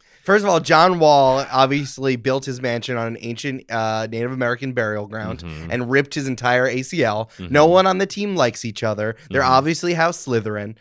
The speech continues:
Speaker 1: it's
Speaker 2: Mm-hmm.
Speaker 1: just like, they can't get it together. Bradley Beal also said that he didn't want this to be televised because he knew that people would get mad and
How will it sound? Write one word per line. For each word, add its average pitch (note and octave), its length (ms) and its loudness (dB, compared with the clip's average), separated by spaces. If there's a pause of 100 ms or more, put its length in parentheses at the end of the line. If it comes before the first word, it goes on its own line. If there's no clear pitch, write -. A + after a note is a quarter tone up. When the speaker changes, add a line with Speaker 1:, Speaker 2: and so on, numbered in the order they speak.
(140)
Speaker 1:
it's F#3 220 2
Speaker 2:
Mm-hmm. F#3+ 40 -6
Speaker 1:
just G3 100 -6
like, G3 140 -4
they E3+ 80 -6
can't G3+ 280 0
get G3 120 -2
it F3 80 -8
together. F3+ 320 0
Bradley A3+ 380 -2
Beal A#3 240 -4 (100)
also G3 360 -4
said G#3+ 340 -4
that D#3 100 -6
he F3+ 200 -12
didn't F#3+ 240 -6
want D#3+ 340 -4
this D3+ 180 -8
to - 100 -14
be C3 360 -8
televised C3+ 720 0 (160)
because E3 220 -4
he F3+ 220 -6
knew F#3+ 280 0
that D#3+ 120 -2
people D#3+ 260 -8
would D#3 180 -4
get D3+ 180 0
mad C3+ 380 0
and C3 200 -6